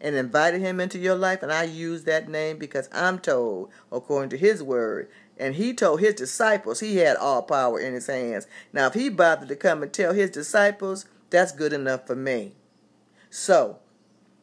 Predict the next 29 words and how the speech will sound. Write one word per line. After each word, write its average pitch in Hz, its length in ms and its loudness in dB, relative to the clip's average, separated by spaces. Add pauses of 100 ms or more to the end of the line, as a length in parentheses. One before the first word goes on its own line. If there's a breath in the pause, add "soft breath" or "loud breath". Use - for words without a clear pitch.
(160)
remember, 156 600 -4 (800 soft breath)
there's 143 200 -2
only 143 180 0
one 156 340 0
thing 196 340 -2
needful. 147 320 -6
You 127 140 -8
wanna 139 280 -4
be 156 160 -8
content. 156 720 -12 (540 soft breath)
You 135 100 -10
wanna 139 220 -4
have 147 200 -6
some 147 160 -12
peace. - 460 -14 (380 soft breath)
Godliness 202 640 0
with 143 260 -6
contentment 170 760 -6
is 117 200 -10
great 151 480 -6
gain. 127 600 -8 (1000 loud breath)
You'll 170 220 2
have 156 280 0
that 135 240 -2
inner 175 240 0
confidence. 190 1000 -8 (760 loud breath)
You'll 160 260 0
know 196 460 -2
that 147 320 0